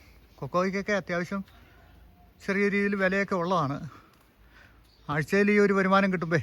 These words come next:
അതൊരു ചെറിയ പൈസ ഒരു വലിയ സഹായമായിരിക്കുമല്ലോ. ഇതാ ഇങ്ങോട്ടെല്ലാം കൊക്കോ കൃഷിയൊക്കെയാണ്. നമുക്ക് ഈ വഴിക്കാണ് മുകളിലോട്ട് കയറി പോകേണ്ടത്.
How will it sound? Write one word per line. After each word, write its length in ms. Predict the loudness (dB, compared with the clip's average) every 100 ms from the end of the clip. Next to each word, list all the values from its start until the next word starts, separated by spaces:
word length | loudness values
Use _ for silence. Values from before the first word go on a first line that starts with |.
| -2
അതൊരു 180 | -4 -2 -2
ചെറിയ 140 | 0 0
പൈസ 180 | 0 -2 -4 -8
ഒരു 80 | -6 -4
വലിയ 160 | -4 -4
സഹായമായിരിക്കുമല്ലോ. 720 | 0 2 2 0 0 -2 -4 -8 -14 -20 -20 -20 -14
ഇതാ 120 | -6 -2
ഇങ്ങോട്ടെല്ലാം 440 | 0 0 0 -2 -4 -12 _ _ _ _ -8
കൊക്കോ 220 | -2 -4 -4
കൃഷിയൊക്കെയാണ്. 480 | -4 -2 -2 -4 -6 _ -6
നമുക്ക് 260 | -6 -4 -4
ഈ 20 | -2
വഴിക്കാണ് 320 | -2 -2 -4 -4
മുകളിലോട്ട് 300 | -2 -2 -2
കയറി 120 | -4 -4
പോകേണ്ടത്. 240 | -6